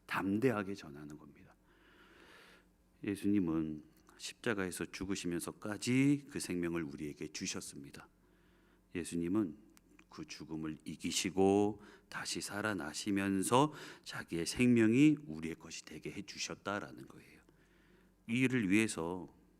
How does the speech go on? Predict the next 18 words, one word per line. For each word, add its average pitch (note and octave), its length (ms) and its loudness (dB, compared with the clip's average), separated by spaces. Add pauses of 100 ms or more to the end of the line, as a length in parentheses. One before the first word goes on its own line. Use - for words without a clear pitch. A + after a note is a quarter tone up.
(180)
성령님은 F2+ 840 0
우리 F#2+ 260 4
안에 F#2 200 4
오셔서 E2+ 600 0 (520)
주님의 E2+ 380 0
생명이 G2+ 720 0
내 D#2 180 -6
생명이 F#2 520 -2
되도록 - 460 -12
해주셨습니다. - 720 -10 (1300)
그래서 E2+ 640 2 (880)
주님은 F2+ 760 6 (260)
십자가에서 F2 1000 0
그 F2+ 120 -4
생명을 E2+ 400 2
우리에게 D2+ 380 -2
나눠주셨고요. D2+ 920 -6 (540)
그 E2 640 -4